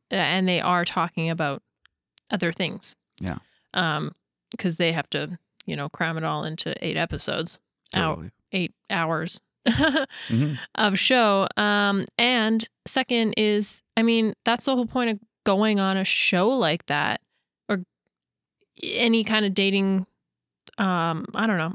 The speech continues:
Speaker 1: Well, not, not any kind of dating, but, uh, like, a dating show like that. Not e-, it's not even a dating show. It's a marry show, like, marry me. So these people are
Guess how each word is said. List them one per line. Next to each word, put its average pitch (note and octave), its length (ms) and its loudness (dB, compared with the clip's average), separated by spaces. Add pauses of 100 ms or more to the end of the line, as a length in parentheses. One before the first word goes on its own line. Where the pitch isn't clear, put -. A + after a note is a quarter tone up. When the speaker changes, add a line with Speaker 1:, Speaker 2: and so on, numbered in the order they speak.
Speaker 1:
Well, G#3+ 100 2
not, F#3 220 -4
not F#3+ 240 -4
any D#3+ 180 -6
kind - 180 -10
of - 60 -14
dating, - 280 -10
but, - 220 -4
uh, - 220 -6
like, E3+ 260 -10 (460)
a G#3 60 0
dating F3 240 0
show - 240 0
like - 220 -6
that. - 220 -4 (720)
Not A#3 140 4
e-, A#3+ 40 6
it's - 200 0
not F4+ 120 4
even F4+ 180 2
a - 20 -2
dating E4 260 2
show. G3+ 200 4
It's A3 180 2
a A#3+ 40 2
marry A#3 400 4
show, E3+ 300 2
like, F#3 260 -2
marry G3+ 400 2
me. E3+ 280 -2
So A3 240 4
these A#3 240 2
people G3+ 420 2
are F3+ 220 2